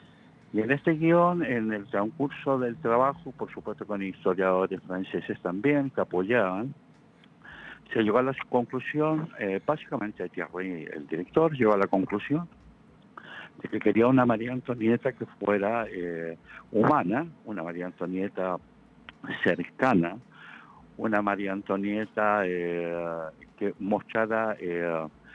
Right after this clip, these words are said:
facetas de ella que son menos conocidas, digamos, por un público, eh, eh, por un público normal, como sería su faceta de madre,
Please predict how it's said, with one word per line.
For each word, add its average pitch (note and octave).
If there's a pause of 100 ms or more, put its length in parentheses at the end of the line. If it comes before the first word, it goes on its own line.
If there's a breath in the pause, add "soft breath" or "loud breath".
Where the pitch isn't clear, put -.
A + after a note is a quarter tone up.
(220 loud breath)
facetas C#3
de B2
ella B2
que B2
son G#2+
menos A2
conocidas, G2+
digamos, F2+
por D2+
un D#2
público, E2 (560 loud breath)
eh, E2 (240)
eh, E2 (100)
por E2
un E2
público F2
normal, A2+
como F2+
sería F#2
su F2+
faceta E2
de D#2+
madre, A2